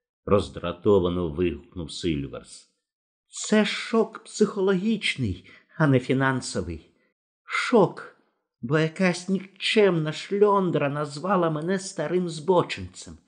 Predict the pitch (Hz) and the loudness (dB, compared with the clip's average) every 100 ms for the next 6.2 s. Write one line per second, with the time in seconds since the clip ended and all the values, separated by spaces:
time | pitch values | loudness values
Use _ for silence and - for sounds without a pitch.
0 | _ _ _ _ _ - 180 185 240 247 | _ _ _ _ _ 0 2 2 2 -2
1 | - 160 143 - 131 175 143 131 113 127 | -2 -2 -2 -6 -4 0 2 0 0 -2
2 | 151 - 90 85 _ _ _ _ _ _ | -4 -6 -10 -14 _ _ _ _ _ _
3 | - 247 - 165 160 226 202 - 175 175 | 0 2 4 2 2 2 0 -2 -2 -2
4 | 151 180 220 208 143 185 185 151 139 220 | -2 0 2 2 2 0 0 -2 -4 0
5 | 226 190 190 - 196 - 175 185 160 143 | 0 -2 -6 -6 -8 -6 0 2 4 6
6 | 113 - | 4 -2